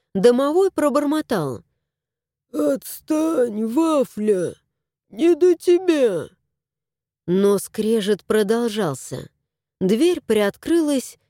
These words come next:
Speaker 1: и чья-то лапа начала шарить по тесной комнатушке. Еремей вскочил и обмер. По домику скользила страшная когтистая лапа,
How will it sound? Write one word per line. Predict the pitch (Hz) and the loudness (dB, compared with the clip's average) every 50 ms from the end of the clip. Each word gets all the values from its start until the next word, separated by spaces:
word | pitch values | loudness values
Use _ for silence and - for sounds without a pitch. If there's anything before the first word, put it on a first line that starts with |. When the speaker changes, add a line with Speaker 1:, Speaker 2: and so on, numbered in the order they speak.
| _ _ _ - | _ _ _ -4
Speaker 1:
и | - 311 - 190 | -2 0 0 -2
чья-то | - - - 196 233 254 254 233 - - 180 185 | -4 -6 -6 -2 0 0 0 -2 -2 -2 -2 0
лапа | 185 214 262 277 262 - 185 175 | 0 0 -2 -4 -4 -2 -2 0
начала | 175 180 180 - - 196 196 202 202 196 | 0 0 -2 -2 -2 -2 0 0 -2 -4
шарить | - - 233 240 240 202 202 175 | -6 -6 -6 -4 -2 -2 -2 -4
по | - - 185 185 | -2 -4 -4 -2
тесной | - - 233 220 - - 214 202 | 0 0 0 0 0 0 -2 -2
комнатушке. | - - 220 226 226 247 254 - - 302 240 - - - - 156 - - - _ _ _ _ _ _ _ _ _ _ _ _ _ _ _ _ - - | 0 -2 -2 0 0 0 -2 -2 -4 -4 -4 -6 -8 -10 -8 -8 -8 -10 -14 _ _ _ _ _ _ _ _ _ _ _ _ _ _ _ _ -6 -2
Еремей | 202 196 226 262 262 269 285 285 330 381 381 320 | 0 2 2 2 2 0 2 2 4 4 4 2
вскочил | 233 - - - 240 233 226 - - - 311 302 285 285 | 0 -4 -2 0 0 0 0 -4 -4 -2 0 0 2 2
и | |
обмер. | 294 294 302 302 226 175 143 165 160 151 - - - _ _ _ _ _ _ _ | 2 2 4 4 2 2 0 -2 -4 -4 -4 -8 -18 _ _ _ _ _ _ _
По | - 226 214 208 | 0 0 0 0
домику | 175 180 262 285 262 208 185 160 - 175 | 0 0 0 0 2 0 0 0 -2 -4
скользила | 170 - - 196 190 190 180 170 220 277 294 226 180 165 | -6 -2 0 0 0 0 0 -2 -2 -2 0 2 0 0
страшная | - - - 233 254 285 285 - - - 170 170 | -2 -2 -4 -4 -2 -2 -4 -6 -4 -2 -2 -2
когтистая | 156 - 196 - - - 247 240 214 - - - 254 254 254 | 0 0 -2 -2 -2 -4 -4 -4 -4 -4 0 0 0 0 0
лапа, | 269 285 311 311 262 - - 160 - | -2 -2 -2 -2 -4 -4 -6 -8 -8